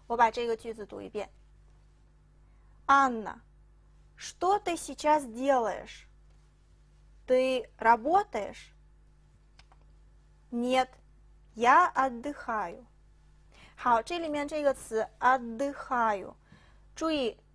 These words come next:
前面的清辅音被浊化成浊辅音的，所以要读成отдыхаю，отдыхаю。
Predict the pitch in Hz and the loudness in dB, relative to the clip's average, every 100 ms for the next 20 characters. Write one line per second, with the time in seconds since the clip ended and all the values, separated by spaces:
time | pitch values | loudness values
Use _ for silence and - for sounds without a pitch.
0 | _ _ _ _ - 254 277 339 330 254 | _ _ _ _ -6 -4 -2 -2 4 4
1 | 226 - 330 339 - 220 220 233 - - | 2 -4 -8 -10 -10 -8 -6 -8 -10 -20
2 | - - - - _ _ _ _ _ - | -20 -20 -20 -20 _ _ _ _ _ -2
3 | 277 220 202 214 285 247 - _ _ - | -2 -2 -4 4 6 6 2 _ _ -8
4 | 220 214 233 - 220 233 - 214 208 214 | -4 -4 -4 -6 2 2 2 -6 -8 -8
5 | 202 196 220 - _ _ - - - 240 | -10 -10 -12 -14 _ _ -20 -20 -4 0
6 | 240 240 226 226 220 214 - _ _ 247 | 2 2 -2 -4 -6 -6 -12 _ _ 4
7 | 262 247 226 220 277 - - 220 196 185 | 4 2 -6 -6 -8 -8 -4 -2 -2 -6
8 | - 233 _ _ _ _ _ _ - _ | -14 -20 _ _ _ _ _ _ -20 _
9 | _ - 262 277 240 220 277 285 - 226 | _ 4 6 6 -2 -6 -6 -6 -4 0
10 | 202 - - | 0 -2 -10